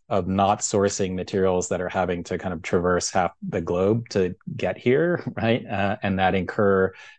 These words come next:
heavy carbon costs in terms of just the industrial methodologies of their fabrication. Um, I think that's something I think all architects can do, right? To start to just think about where things are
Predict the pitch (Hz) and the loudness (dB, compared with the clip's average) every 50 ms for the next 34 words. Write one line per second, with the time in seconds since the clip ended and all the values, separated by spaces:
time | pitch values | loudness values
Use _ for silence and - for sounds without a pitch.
0 | _ _ 101 98 101 92 - - 101 98 95 98 92 - - 95 92 90 - - | _ _ 0 0 0 -2 0 0 0 2 2 0 -2 -2 -2 -2 -2 -2 -4 -4
1 | - 95 90 - - 95 92 90 82 92 87 85 - 87 87 - - - 95 85 | -6 -6 -8 -4 -4 -2 -2 -2 -2 -2 -2 -2 -2 -2 -2 -4 -2 -2 -2 0
2 | 85 87 - _ - 98 92 92 90 - - 101 90 87 90 85 - - 90 85 | 0 -4 -4 _ -2 0 2 0 0 2 2 0 2 2 0 -2 -2 -2 -2 -2
3 | 85 87 92 92 85 95 90 85 - 95 82 85 87 85 85 - 92 85 80 82 | 0 2 0 0 0 0 -4 -4 -6 -6 -6 -4 -4 -4 -2 0 0 0 0 -2
4 | - - 110 107 104 95 - 95 87 82 80 80 - - - _ _ _ _ _ | -2 2 2 2 2 2 0 -4 -4 -4 -6 -10 -12 -14 -20 _ _ _ _ _
5 | - 107 95 92 90 87 85 104 - _ _ - 98 98 - 104 95 85 - - | 0 2 2 2 2 0 -2 -6 -8 _ _ -4 -4 0 0 -2 -2 -2 -6 -10
6 | - _ _ _ _ 113 110 - - - 110 107 104 101 - - 117 101 95 - | -16 _ _ _ _ -2 -2 0 0 2 4 4 4 2 0 0 0 0 0 0
7 | 104 92 90 87 85 95 - _ - 87 - 95 80 76 85 90 95 95 - 90 | 0 0 0 -2 -4 -6 -6 _ -6 -4 -2 -2 0 0 2 2 2 0 0 -4
8 | - - - - - 78 - - - - - - _ _ - - - 82 80 104 | -4 -4 -6 -6 -6 -6 -4 -6 -8 -8 -8 -12 _ _ -8 -6 -4 -2 0 2
9 | 98 92 82 76 76 82 82 85 85 - - - - - 90 82 90 - - - | 2 2 0 -2 -4 -4 -4 -2 -4 -6 -6 -6 -4 -2 -2 -2 -2 -4 -2 0
10 | 98 90 82 - - 87 87 85 - - - 104 92 85 - 85 87 85 85 - | 0 0 0 -2 -4 -4 -2 -2 -4 -4 -4 -4 -2 -2 0 0 0 0 0 -2
11 | - 101 92 92 90 87 - 104 92 87 85 - 87 82 | 0 0 2 2 0 0 0 -2 -2 -2 -2 -4 -6 -8